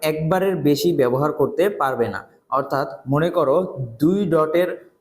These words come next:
কার্ডটি তোমার দুইবার ব্যবহার করতে ইচ্ছে হচ্ছে, সেটি চলবে না। দুই ডটের কার্ড তোমার কাছে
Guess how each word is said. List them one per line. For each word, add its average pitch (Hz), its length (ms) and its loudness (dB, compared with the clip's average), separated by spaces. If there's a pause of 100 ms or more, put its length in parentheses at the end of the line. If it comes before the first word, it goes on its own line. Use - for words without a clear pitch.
(420)
কার্ডটি 147 800 0
তোমার 156 340 0
দুইবার 165 500 2
ব্যবহার 143 420 0
করতে 160 320 0
ইচ্ছে 143 320 0
হচ্ছে, 123 380 -4 (360)
সেটি 175 460 2
চলবে 143 320 2
না। 110 320 -4
দুই 165 180 2
ডটের 170 360 0
কার্ড 156 300 -2 (100)
তোমার 147 220 2
কাছে 151 280 0